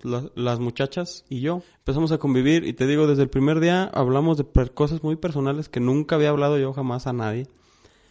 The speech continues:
Y en misiones también nos pasó algo muy personal, o sea, de temas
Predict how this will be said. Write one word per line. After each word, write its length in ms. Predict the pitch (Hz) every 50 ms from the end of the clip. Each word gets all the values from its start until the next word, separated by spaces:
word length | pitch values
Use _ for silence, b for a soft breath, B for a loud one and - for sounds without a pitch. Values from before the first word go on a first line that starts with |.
| b b b b b b _ _
Y 760 | 123 123 120 120 120 117 117 117 113 113 107 107 104 - - -
en 160 | 123 123 123
misiones 340 | 120 113 - 127 131 135 131
también 220 | - 120 120 127
nos 120 | 131 127 -
pasó 440 | - 120 117 - - 120 123 117
algo 580 | 117 120 120 127 127 123 117 113 113 - - _ _
muy 180 | - 120 123 123
personal, 680 | - 131 127 - 123 117 113 117 123 135 151 151 - _ _ _ _ _ _ _ _ _
o 40 | -
sea, 220 | - 113 113 110 -
de 140 | - 131 120
temas 600 | - - 160 165 175 165 - - - - - -